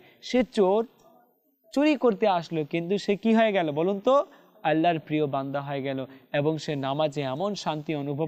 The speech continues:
করলো, সে নিজের সকল গুনাহ থেকে কি করে নিল বলুন তো?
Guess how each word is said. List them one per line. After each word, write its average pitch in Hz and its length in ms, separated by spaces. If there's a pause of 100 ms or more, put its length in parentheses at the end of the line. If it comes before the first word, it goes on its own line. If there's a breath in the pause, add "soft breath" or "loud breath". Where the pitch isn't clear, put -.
করলো, 143 460 (260 soft breath)
সে 151 160
নিজের 143 280 (100)
সকল 151 320
গুনাহ 151 280
থেকে 185 180
কি 220 160
করে 226 200
নিল 196 180
বলুন 190 320
তো? 254 260